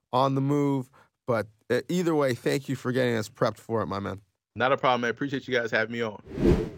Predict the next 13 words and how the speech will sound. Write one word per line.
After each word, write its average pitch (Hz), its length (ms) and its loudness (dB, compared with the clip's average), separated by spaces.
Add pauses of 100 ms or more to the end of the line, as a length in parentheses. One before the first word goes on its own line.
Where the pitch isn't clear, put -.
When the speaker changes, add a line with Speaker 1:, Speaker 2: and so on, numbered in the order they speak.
(200)
Speaker 1:
Thanks - 200 2
so 202 80 2
much 180 300 0
to - 160 -2
Emory. 156 560 2
Hopefully, 127 680 0 (320)
after 117 260 2
hearing 120 260 2
that 107 140 0
conversation, 131 680 -2 (300)
you 196 220 2
are 165 80 2
now 104 360 -2